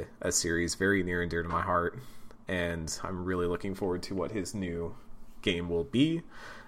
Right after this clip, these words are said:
uh, what it's gonna be like. And then Link's Awakening is out at the end of this week, and there's a Gears game that's been sitting on my Xbox I haven't even touched yet, and, and,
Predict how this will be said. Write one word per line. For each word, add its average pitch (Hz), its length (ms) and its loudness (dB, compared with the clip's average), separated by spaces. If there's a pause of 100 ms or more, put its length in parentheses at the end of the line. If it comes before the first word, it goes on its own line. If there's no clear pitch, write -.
(140)
uh, 85 300 6
what 85 160 -2
it's 82 140 -6
gonna 85 180 -2
be 98 160 2
like. 110 340 6 (240)
And 95 140 -2
then 82 240 -2
Link's 82 200 -4
Awakening 98 540 2
is 87 140 0
out 82 160 0
at 78 80 -6
the 87 100 -4
end 117 80 2
of 107 80 0
this 104 180 2
week, 95 320 2
and 82 140 0
there's 78 220 -4
a - 20 -12 (160)
Gears 113 300 6
game 101 260 0
that's 87 140 0
been 90 140 -4
sitting 87 260 -2
on 78 40 -4
my 78 120 -2
Xbox 98 420 0
I 90 40 0
haven't 82 160 -2
even 76 160 -6
touched - 360 0
yet, 110 300 2 (500)
and, 80 400 -2 (380)
and, 82 420 -2